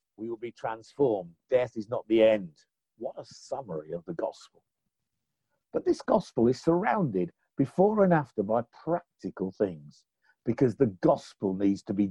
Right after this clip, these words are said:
demonstrated in our age. This pr-, so practical application, this life-changing me-, message,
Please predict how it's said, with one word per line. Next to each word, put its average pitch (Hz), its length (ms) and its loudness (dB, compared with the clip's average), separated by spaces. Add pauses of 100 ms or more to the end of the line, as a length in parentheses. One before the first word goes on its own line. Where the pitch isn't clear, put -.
demonstrated 87 800 -2 (800)
in 95 140 -2
our 90 300 4
age. 76 420 -2 (1400)
This 127 500 -2 (240)
pr-, - 140 -18
so 123 220 0
practical - 680 -4
application, 90 800 -4 (1900)
this 143 400 2 (120)
life-changing 123 1300 -4
me-, 113 160 -6 (200)
message, 110 720 -10